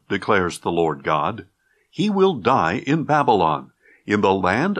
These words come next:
of the king who enthroned him, whose oath he despised and whose covenant he broke. Pharaoh, with his mighty army and vast horde, will not help him in battle, when ramps are built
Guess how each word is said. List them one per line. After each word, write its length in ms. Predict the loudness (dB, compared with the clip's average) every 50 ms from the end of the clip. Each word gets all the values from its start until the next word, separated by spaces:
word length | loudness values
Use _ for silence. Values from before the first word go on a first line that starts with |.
| -4
of 160 | -4 -4 0 0
the 100 | -2 -2
king 360 | -2 -2 -2 0 0 0 -2
who 220 | 0 2 4 4
enthroned 600 | 4 2 0 -2 0 0 2 2 2 2 0 0
him, 320 | 0 0 -2 -2 -4 -12 -18 _ _ _ _ _ _ -20 -20 _
whose 300 | 2 2 4 4 2 0 0 2
oath 360 | 4 4 4 2 0 -6 -14 -12
he 160 | _ -6 -6
despised 800 | -2 -2 -2 -4 -4 -2 0 2 2 2 2 0 -2 -6 -8 -10 -14 -20 -20 -10 -6
and 160 | -6 -4 -2
whose 220 | -2 -2 -2 -4
covenant 540 | -4 -2 -2 0 0 0 0 0 -2 -4 -4
he 140 | -4 -4 -4
broke. 600 | -2 0 2 2 4 2 0 -4 _ -20 -20 _ _ _ _ _ _ _ _ _ _ _ _ _ _ _ _ _
Pharaoh, 600 | -2 0 0 2 4 4 4 4 4 2 0 -2 -2
with 240 | 0 2 2 2 0 0
his 280 | 2 2 2 0 -2
mighty 460 | -4 -2 0 0 0 0 0 -2 -4 -2
army 420 | 0 2 2 2 2 0 0 -2 -2 -2
and 240 | -2 -2 -2 -2
vast 380 | -2 0 0 0 0 -2 -6 -6
horde, 480 | 0 2 4 6 6 4 4 0 -4 -8 -14 -20 -12 _
will 180 | -2 0 0 2
not 320 | 2 2 2 2 0 -2 -8 -4
help 300 | 0 0 0 0 0 -4
him 240 | -4 -4 -2 -2 0
in 160 | 0 0 0
battle, 560 | 0 0 0 2 2 2 0 0 -2 -8 _ _ -20 -20 -20 _ _ -4
when 260 | -2 -2 -2 -4 -4
ramps 420 | -2 -2 -2 -2 -2 -4 -4 -2
are 140 | 0 0 0
built 460 | 0 0 0 2 2 2 2 0 -6